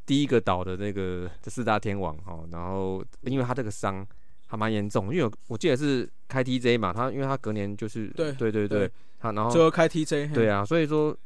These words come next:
Speaker 1: 他的这个工作量跟他的使用方式，真的是算是一个，怎么讲，一个必然的现象吗？还是算是怎么样，就是算一个警讯嘛，哈。而且他受伤真的是影响他的生涯，
Speaker 2: 嗯。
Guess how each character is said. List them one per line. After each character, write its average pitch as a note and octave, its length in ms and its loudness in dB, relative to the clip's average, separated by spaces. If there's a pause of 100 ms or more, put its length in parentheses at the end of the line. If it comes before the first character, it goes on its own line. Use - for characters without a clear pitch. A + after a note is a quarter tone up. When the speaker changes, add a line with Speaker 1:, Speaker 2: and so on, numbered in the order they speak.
Speaker 1:
他 D3 220 2
的 C#3+ 100 0
这 C#3 160 0
个 B2 80 2
工 B2+ 240 2
作 A#2+ 220 6
量 G#2 260 6
跟 A#2 140 -2
他 B2 100 2
的 A#2+ 80 0
使 G2+ 180 -6
用 G#2+ 140 0
方 G2+ 240 -2
式， G2 240 -6
真 G#2+ 200 -2
的 F#2+ 160 -2
是 F#2 200 -8 (100)
算 B2 220 -2
是 A2+ 200 -6
一 G#2+ 120 -6
个， F#2+ 380 2
怎 E2+ 140 -8
么 E2+ 80 -8
讲， E2+ 160 -6
一 G2+ 80 -4
个 A2 160 0
必 C#3+ 240 -6
然 G#2+ 100 0
的 G#2+ 100 -2
现 A2 220 -2
象 G2+ 180 0
吗？ F2+ 200 -4
还 F#2 120 -6
是 A#2 120 -10
算 A2 180 -2
是 G#2 260 -4 (400)
怎 - 120 -6
么 F#2 60 -4
样， F#2 120 -2
就 G#2 80 -2
是 G#2 180 -6
算 B2 160 -2
一 A#2+ 60 -2
个 A#2+ 60 0
警 F#2 200 -6
讯 G2+ 220 -6
嘛， D#2 160 -6
哈。 E2+ 180 -8 (460)
而 C#3+ 100 -2
且 C3+ 60 2
他 C#3 100 2
受 C3+ 160 0
伤 A#2+ 220 0
真 B2 100 -2
的 A#2 140 -2
是 G2 520 -4
影 A2+ 120 -4
响 G#2+ 140 -2
他 G2+ 80 -4
的 F#2+ 60 -4
生 F2+ 200 -4
涯， D#2 100 -6
Speaker 2:
嗯。 - 160 -10